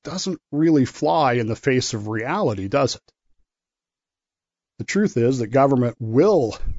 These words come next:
force you and me to accept E Vs. That is the goal of the government. And as I said on the show, unless we're willing to vote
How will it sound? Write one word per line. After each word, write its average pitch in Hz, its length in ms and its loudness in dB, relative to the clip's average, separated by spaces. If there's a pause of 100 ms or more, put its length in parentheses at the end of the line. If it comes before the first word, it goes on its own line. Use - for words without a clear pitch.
(140)
force 120 500 -2
you 104 380 -4
and 123 340 0
me 123 420 0 (460)
to 131 160 0
accept 120 460 -2
E 110 120 -4
Vs. 135 340 -2
That 113 220 -4
is 135 160 -2
the 160 100 -2
goal 127 460 4 (600)
of 104 220 -4
the 113 80 -4
government. 127 460 4 (800)
And 87 100 -10
as 98 140 -6
I 143 60 0
said 143 220 4
on 160 100 4
the 190 60 4
show, 131 480 2 (320)
unless 92 380 -6
we're 156 120 4
willing 160 340 4
to 151 100 4
vote 165 500 2